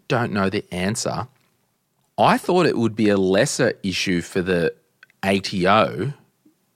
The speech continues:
because you don't have to sell things at market price. Like, I know when it comes to stamp, they're gonna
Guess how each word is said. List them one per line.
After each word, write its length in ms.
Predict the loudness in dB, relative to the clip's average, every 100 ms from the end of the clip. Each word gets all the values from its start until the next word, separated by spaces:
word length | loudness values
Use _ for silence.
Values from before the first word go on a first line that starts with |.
| _ _ _ _
because 440 | -8 -2 -2 -2
you 100 | -4
don't 260 | 0 0 0
have 300 | -2 -4 -4
to 80 | -6
sell 220 | -2 -2
things 260 | -2 -6 -6
at 100 | -6
market 320 | -8 -8 -12
price. 500 | -8 -6 -6 -10 -18 _ _ _ _ _ _ _ _ _ _ _ _
Like, 200 | 0 2 4
I 100 | 2
know 280 | 4 4
when 160 | 4 2
it 80 | -2
comes 260 | -4 -4
to 100 | -4
stamp, 680 | -6 -6 -2 2 2 0 -2 -14 _ _ _ _ _ _ -6
they're 160 | -2
gonna 420 | 0 0 0 -2